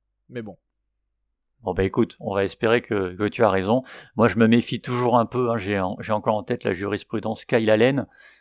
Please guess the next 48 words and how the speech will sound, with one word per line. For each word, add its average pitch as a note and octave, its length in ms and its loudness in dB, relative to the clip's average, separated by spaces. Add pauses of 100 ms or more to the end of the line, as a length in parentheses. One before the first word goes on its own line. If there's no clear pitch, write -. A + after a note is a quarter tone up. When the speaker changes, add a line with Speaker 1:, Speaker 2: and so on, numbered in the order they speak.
(160)
Speaker 2:
Euh, - 120 -10
je - 80 -18
pense - 160 -12
que - 80 -10
les F#2+ 140 -6
fans G#2+ 180 -2
des G2 200 -4
Cardinals, G#2 600 -4
euh, F#2 320 -6
il F#2+ 60 -10
y F#2 40 -10
a G2 40 -10
quelques G2 300 -8
saisons G2 280 -6
de F#2 60 -10
ça, A2 400 -4 (680)
ont - 200 -10
encore F#2+ 300 0
en, F2+ 260 -4
en G2 60 -4
mémoire G#2 460 0
ce, F2+ 300 -14 (340)
la - 120 -10
performance G#2+ 560 -2
X - 200 -20
X - 200 -14
L B2 160 4
de, G2 200 -4
de G2+ 120 -10
Kyle G2+ 240 -6
Allen G#2+ 300 -2
pour G#2 160 -8
son G2+ 160 -14
premier, G2+ 420 -10
euh, F#2+ 100 -8 (400)
pour - 120 -12
sa G#2 100 -6
première A2 300 -4
titularisation. G2+ 760 -10 (540)
Donc, G2+ 480 -6
euh, F#2+ 300 0
voilà, F2+ 240 -6
on G#2 100 -6
va A2 80 2
se A#2 140 -4
méfier, C#3 320 -2
mais A2+ 100 2
effectivement, A#2+ 720 0